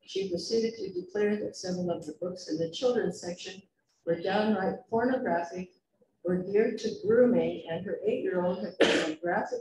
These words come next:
novel with a gay transis-, transgender character.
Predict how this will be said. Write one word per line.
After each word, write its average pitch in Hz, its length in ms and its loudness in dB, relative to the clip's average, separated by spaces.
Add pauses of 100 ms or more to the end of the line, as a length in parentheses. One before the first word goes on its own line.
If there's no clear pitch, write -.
novel 165 380 -4
with 156 180 -6
a 143 100 -14 (100)
gay 190 300 0
transis-, 170 680 -6 (680)
transgender 196 840 0
character. - 440 -2